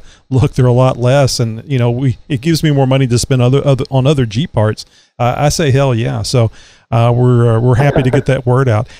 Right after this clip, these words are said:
Actually, I had a friend of mine that, uh, has, uh, helped me do a lot of work on my, uh, my Jeep, and he recommended, uh, some Tread Wi-,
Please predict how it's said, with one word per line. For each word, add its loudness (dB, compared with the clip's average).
Actually, -2
I 2
had 0
a -2
friend -2
of -2
mine -2
that, -2
uh, 2
has, 0
uh, 2
helped -2
me 0
do 0
a 2
lot 2
of 0
work 0
on 0
my, 0
uh, 0
my 0
Jeep, -4
and -2
he 2
recommended, -2
uh, 2
some -4
Tread 0
Wi-, -2